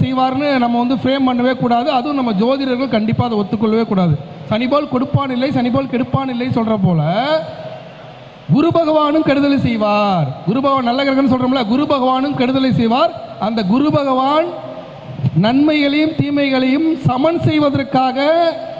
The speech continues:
சிவபெருமான் அறுபத்தி நாலு முகூர்த்தங்கள்னு சொல்லக்கூடிய அறுபத்தி நாலு வடிவங்கள்ல ஒரு வடிவம் தான் தட்சிணாமூர்த்தி வடிவம். அதனால தான் தட்சிணாமூர்த்திக்கு நம்ம கொண்டகல்ல மாலை போட்டு அவருக்கு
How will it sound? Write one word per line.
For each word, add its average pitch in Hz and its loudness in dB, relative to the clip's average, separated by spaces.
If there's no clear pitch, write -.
சிவபெருமான் 294 2
அறுபத்தி 311 0
நாலு 277 2
முகூர்த்தங்கள்னு 285 0
சொல்லக்கூடிய 262 0
அறுபத்தி 285 -2
நாலு 254 2
வடிவங்கள்ல 285 2
ஒரு 254 0
வடிவம் 269 2
தான் 330 2
தட்சிணாமூர்த்தி 277 2
வடிவம். 202 0
அதனால 247 0
தான் 294 0
தட்சிணாமூர்த்திக்கு 277 0
நம்ம 254 0
கொண்டகல்ல 262 0
மாலை 247 0
போட்டு 247 0
அவருக்கு 262 -4